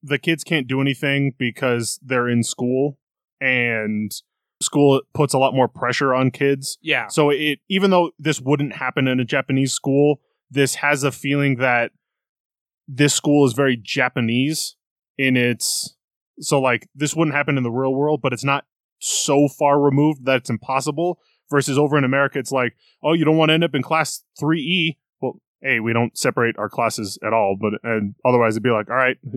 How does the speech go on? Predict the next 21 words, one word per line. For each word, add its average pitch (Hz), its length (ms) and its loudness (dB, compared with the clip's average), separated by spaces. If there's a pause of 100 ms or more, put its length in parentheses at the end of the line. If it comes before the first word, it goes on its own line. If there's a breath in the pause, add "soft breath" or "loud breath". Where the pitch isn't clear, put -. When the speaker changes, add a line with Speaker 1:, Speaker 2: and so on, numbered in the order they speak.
(160)
Speaker 1:
who 131 120 -4
cares 120 360 0
that 110 160 -8 (180)
those 123 180 0
kids 123 220 -2
just 120 200 -2
wouldn't 117 340 2 (180)
show 131 200 2
up - 100 0
to 113 80 -6
school 127 320 0
anymore?" 95 400 -4 (140)
Speaker 2:
Oh, 185 80 -8
well, 139 100 -12
there's 131 160 -14
that 123 220 -14
too. 110 200 -18 (500 soft breath)
I'm 226 160 0
just - 120 -8
saying 214 240 -2
that 190 160 -6